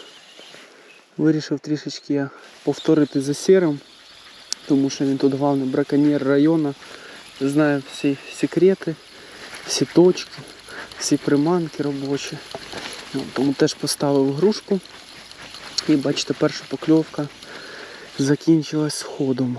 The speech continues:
Хоча я ж кажу, тут такі трійники стоять, що я не знаю, як риба з неї сходить.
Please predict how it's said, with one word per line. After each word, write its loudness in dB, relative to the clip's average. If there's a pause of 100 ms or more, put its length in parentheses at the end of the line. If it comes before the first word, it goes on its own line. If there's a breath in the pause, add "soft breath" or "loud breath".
(120)
Хоча 0
я 6
ж -4
кажу, 0
тут -10
такі -4
трійники 2
стоять, 0
що 0
я 4
не 4
знаю, 4
як 0 (520 loud breath)
риба 4
з -2
неї 4
сходить. -6